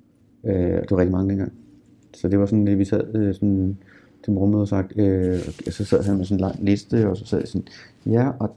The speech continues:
den, så, hvem har solgt den? <laughs> Hvem har solgt den? Så da jeg havde siddet med armen op, øh, en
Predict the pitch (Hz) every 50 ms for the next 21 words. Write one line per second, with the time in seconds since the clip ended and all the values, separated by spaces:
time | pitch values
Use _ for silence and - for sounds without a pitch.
0 | _ _ _ - 131 127 - - - - - - - 131 123 120 127 120 - -
1 | 127 - - - - _ _ _ _ _ _ _ _ _ _ _ _ _ _ _
2 | _ _ - - - - - - - _ _ _ _ _ - 113 110 113 120 -
3 | - 113 117 117 - _ _ _ _ _ _ _ - - - - - - - -
4 | - - - - - - - - - - - - - 107 101 101 101 101 104 101
5 | - 110 110 107 104 95 92 90 - - 101 - 90 101 95 95 95 95 117 110
6 | 101 95 92 90 90